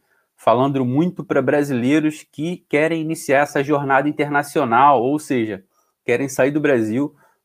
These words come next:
pra iniciar uma carreira internacional, tá? É, eu falo muito de Portugal, porque é aqui que eu estou há dois anos, mas já conversei com muitos brasileiros que estão aí pelo resto do mundo, na Dinamarca,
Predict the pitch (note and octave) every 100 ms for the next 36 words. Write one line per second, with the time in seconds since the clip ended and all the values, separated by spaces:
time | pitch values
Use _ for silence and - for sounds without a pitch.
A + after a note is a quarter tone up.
0 | - A#2+ C#3 - A#2+ B2+ C#3 C3 C3 -
1 | B2 A2+ C3 B2 B2+ B2+ B2+ C3 C3 B2
2 | G#2+ G#2+ F2+ - F#2+ A2+ - _ - _
3 | - G#2+ G#2+ G#2 C#3+ E3 D3+ D3+ D#3 C#3+
4 | - D#3 D#3+ E3+ C4 - - F#3 - C3+
5 | C3+ D#3+ D#3 C#3 - - D#3+ F#3 _ _
6 | - A#2+ D3 B2+ A#2+ D3+ D#3+ - _ _
7 | _ - C#3 D3 D3+ D#3 - A#2 C3 D#3+
8 | C#3 C3+ C#3+ C#3+ C#3 B2 C3+ D3 C#3 B2+
9 | C3 A#2+ A#2+ C3+ C3 B2 - B2 B2+ G#2
10 | B2+ C3 A2 G2+ C3 - C3 A2 B2 C3+
11 | - _ _ _ _ - B2 A2+ A2 F#2+
12 | A#2+ B2 A#2 _ F#2 E2+